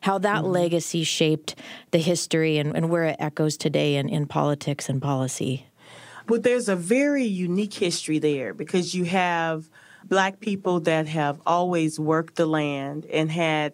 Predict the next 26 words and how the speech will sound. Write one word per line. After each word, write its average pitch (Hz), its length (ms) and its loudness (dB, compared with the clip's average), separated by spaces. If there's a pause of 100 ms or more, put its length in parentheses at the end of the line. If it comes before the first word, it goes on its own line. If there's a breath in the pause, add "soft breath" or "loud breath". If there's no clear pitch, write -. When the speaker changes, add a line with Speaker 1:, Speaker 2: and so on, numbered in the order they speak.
(100)
Speaker 2:
a 147 100 2
connection, 156 920 0 (600 loud breath)
a 160 100 4
very 185 280 2
strong 190 360 2
connection 160 600 0
to 185 120 0
that 156 260 2
land 151 680 -2
since 165 280 0
we, 156 420 0
you 160 140 2
know, 143 180 2
we 143 200 0
arrived 190 500 0
here, 139 400 -4 (640 loud breath)
and 165 560 0 (300)
have, 165 480 0 (100)
for - 160 -2
the 170 100 2
most 240 380 0
part, 147 460 0 (520)
worked 202 640 0 (140)
that 170 400 2 (380)
land 156 760 -2 (220)
without 170 760 0